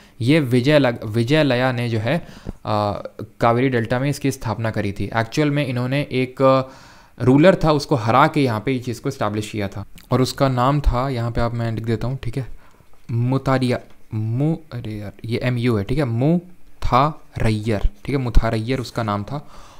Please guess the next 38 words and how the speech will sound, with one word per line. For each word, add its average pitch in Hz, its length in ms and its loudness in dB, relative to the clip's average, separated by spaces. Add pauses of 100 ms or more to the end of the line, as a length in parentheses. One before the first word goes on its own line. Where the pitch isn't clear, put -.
(140)
और 123 160 0
एक 139 120 -2
चीज़ 160 220 -2
कल 135 180 0
मैंने 127 160 -2
आपको - 160 -4
बताई 120 260 0
थी 165 240 -2 (380)
कि 139 400 2 (200)
जो 127 200 0
city - 280 -2
of 165 160 2
पूहड़ 135 440 2
है, 104 200 -4 (600)
ये 123 100 0
किस, - 540 -4
अ, 117 120 0
चोला 123 420 0 (220)
शासक 117 340 -4
ने 127 80 -4
इसको 120 160 -6
एस्टैब्लिश 120 380 -4
किया 131 180 -2
था? 156 220 0 (400)
करईकाल 120 520 2
ने, 98 220 -6
ठीक 113 140 -6
है, 131 120 -6 (680)
करईकाल 127 460 0
ने 120 80 -4
इसको 120 200 -6
एस्टैब्लिश 110 400 -4
किया 113 160 -4
था 139 160 -2 (200)
city 117 240 -6
of 131 120 -2
पूहड़ 104 380 -8
को। 101 200 -16